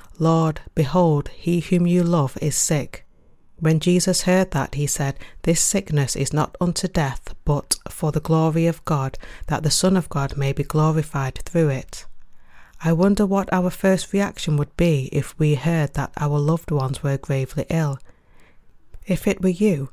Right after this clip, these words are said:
wouldn't you want to return to your loved ones as soon as possible to take care of them? However, the Lord said that the sickness of his beloved one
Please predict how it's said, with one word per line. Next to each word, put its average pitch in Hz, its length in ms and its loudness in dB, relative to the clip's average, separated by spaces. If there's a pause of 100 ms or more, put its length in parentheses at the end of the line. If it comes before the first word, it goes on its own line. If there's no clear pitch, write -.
(320)
wouldn't 196 280 4
you 196 120 4
want 190 240 0
to - 120 -6
return 196 400 0
to - 120 -4
your 151 120 2
loved 143 300 -2
ones 139 280 -4
as 139 80 -4
soon 156 300 2
as 151 80 -2
possible 151 560 -2
to - 180 -6
take 143 240 -4
care 165 340 0
of 139 140 -4
them? 131 300 -4 (500)
However, 151 540 2 (200)
the 160 120 4
Lord 180 300 4
said 147 400 0
that - 180 -4
the 151 80 0
sickness 165 540 0
of 147 180 -2
his 151 160 -2
beloved 156 580 0
one 135 260 -2